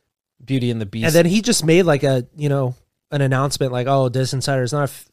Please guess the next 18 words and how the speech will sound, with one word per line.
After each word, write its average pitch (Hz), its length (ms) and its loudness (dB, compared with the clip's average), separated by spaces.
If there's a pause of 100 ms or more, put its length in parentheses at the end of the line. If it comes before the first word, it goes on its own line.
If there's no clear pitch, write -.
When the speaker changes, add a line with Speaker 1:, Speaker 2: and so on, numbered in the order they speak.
Speaker 2:
will 131 300 -2
not 131 400 0 (140)
share 123 580 0
illegal 127 400 -2
stuff." 117 460 -4 (760)
And 143 100 2
then 156 140 4
one 160 140 4
of 156 160 2
the, 156 480 2
uh, 131 480 0 (1000)
I'm 147 140 2
not 196 180 4
gonna 196 160 0
mention, 180 520 -2
we, 175 260 -2
we 156 140 0
cannot 160 500 0